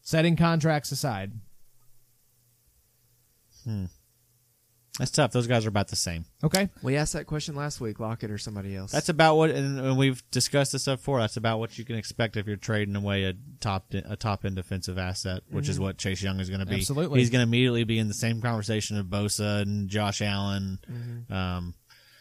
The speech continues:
Speaker 2: yeah. So.
Speaker 1: So what about Joe Mixon? I think I'd rather have Joe Mixon
Speaker 2: I'd
Speaker 1: than the
Speaker 2: rather have Joe
Speaker 1: one oh seven.
Speaker 2: Mixon. I'm high on Joe Mixon this year.
Speaker 1: Especially
Speaker 2: I mean,
Speaker 1: with Burrow coming in.
Speaker 2: Oh, yeah,
Speaker 1: That could be
Speaker 2: man.
Speaker 1: real nice. So this is an interesting one. The one oh eight is between Austin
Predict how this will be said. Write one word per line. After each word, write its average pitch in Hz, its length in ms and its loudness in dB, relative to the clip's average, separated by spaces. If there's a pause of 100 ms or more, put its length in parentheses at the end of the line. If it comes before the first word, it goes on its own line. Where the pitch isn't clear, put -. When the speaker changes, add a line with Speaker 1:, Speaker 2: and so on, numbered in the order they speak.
(420)
Speaker 2:
yeah. 78 260 -6
So. 78 360 -6 (460)
Speaker 1:
So 156 160 2
what 165 120 6
about 160 380 4
Joe 156 220 2
Mixon? 127 500 0 (380)
I 151 100 2
think 196 240 2
I'd 170 160 4
rather 151 260 4
have 147 140 2
Joe 160 140 6
Mixon 214 300 4
Speaker 2:
I'd - 40 8
Speaker 1:
than 120 60 6
the 127 60 8 (100)
Speaker 2:
rather 107 160 6
have 104 80 6
Joe 104 80 4
Speaker 1:
one 104 40 4
oh - 40 2
seven. 107 160 0
Speaker 2:
Mixon. 107 100 -4 (240)
I'm 147 140 4
high 123 320 6
on 113 160 4
Joe 104 160 2
Mixon 95 360 -2
this 92 200 -4
year. 92 260 -4
Speaker 1:
Especially 185 380 2
Speaker 2:
I 202 60 6
mean, 180 80 8
Speaker 1:
with 160 140 4
Burrow 165 300 8
coming 175 280 2
in. 180 360 4
Speaker 2:
Oh, 113 220 6
yeah, 95 240 0
Speaker 1:
That 90 100 -2
could 165 100 4
be 156 120 6
Speaker 2:
man. 143 60 4
Speaker 1:
real 147 260 6
nice. 127 520 0 (480)
So 160 460 8
this 196 180 4
is 269 60 0
an 254 80 4
interesting 208 380 2
one. 131 200 0
The 135 80 0
one 170 220 2
oh 208 160 2
eight 190 220 2
is 160 120 0
between 156 420 -2
Austin 170 500 0